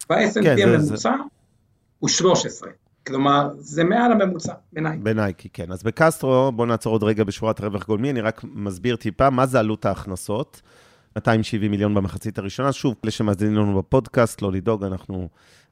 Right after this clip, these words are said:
Speaker 2: אה, מקרנים את כל מה שצריך. אז אנחנו בהכנסות של שבע מאות ושתיים,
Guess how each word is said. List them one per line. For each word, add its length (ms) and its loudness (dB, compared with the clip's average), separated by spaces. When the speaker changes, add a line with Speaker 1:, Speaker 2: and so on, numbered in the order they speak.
Speaker 2:
אה, 160 -6
מקרנים 440 -2
את 80 -6
כל 100 -2
מה 80 0
שצריך. 600 -10
אז 120 -4
אנחנו 160 0
בהכנסות 360 0
של 100 -2
שבע 200 -2
מאות 140 -2
ושתיים, 380 -8